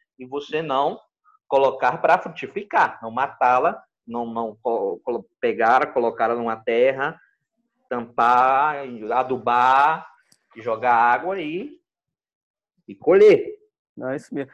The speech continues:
Speaker 2: Não, é, você
Speaker 1: Cê
Speaker 2: tinha ficado confuso aqui, porque, é, quando você falou,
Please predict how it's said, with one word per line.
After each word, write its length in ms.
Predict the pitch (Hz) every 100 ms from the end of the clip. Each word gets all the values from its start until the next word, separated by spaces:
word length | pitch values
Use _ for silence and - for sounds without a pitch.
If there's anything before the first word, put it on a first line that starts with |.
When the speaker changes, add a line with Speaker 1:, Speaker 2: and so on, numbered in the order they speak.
| -
Speaker 2:
Não, 100 | 196
é, 200 | 185 156
você 120 | 151
Speaker 1:
Cê 60 | 143
Speaker 2:
tinha 120 | 175
ficado 200 | - 156
confuso 360 | 165 147 156 139
aqui, 260 | 135 180
porque, 540 | 180 143 123 147 143 -
é, 220 | - 131
quando 200 | 123 151
você 100 | 147
falou, 500 | - 131 139 185 123